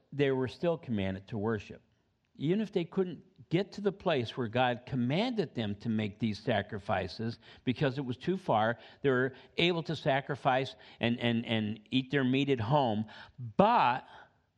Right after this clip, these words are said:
they still had to worship. They still had to do it. And so a lot of people, when they can't make it to church, they just use it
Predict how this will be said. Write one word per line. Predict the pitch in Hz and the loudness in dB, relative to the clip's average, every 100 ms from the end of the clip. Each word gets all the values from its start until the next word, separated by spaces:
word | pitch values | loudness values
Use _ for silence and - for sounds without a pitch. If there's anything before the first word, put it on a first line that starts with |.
| _ | _
they | - | -2
still | 127 - 156 | 0 2 2
had | 135 131 | 4 2
to | 120 | 2
worship. | 131 185 - - - | 0 0 -6 -14 -12
They | |
still | 107 - 131 | -6 0 0
had | 117 120 | 0 -2
to | 101 | -2
do | 107 165 | -4 -4
it. | - - _ _ _ _ _ - - - - - | -6 -12 _ _ _ _ _ -20 -20 -20 -10 -4
And | 131 | -2
so | 151 | 0
a | 127 | 4
lot | 127 143 | 4 2
of | 139 | 0
people, | 135 120 131 | -2 0 0
when | 117 107 | 0 0
they | 104 | -2
can't | 104 135 107 | -2 -2 -2
make | 117 101 | -4 -4
it | 104 | -8
to | 98 | -8
church, | - 151 139 - | -4 -4 -4 -4
they | 107 | -4
just | 107 101 - | -4 -8 -6
use | 98 95 | -6 -6
it | 101 | -8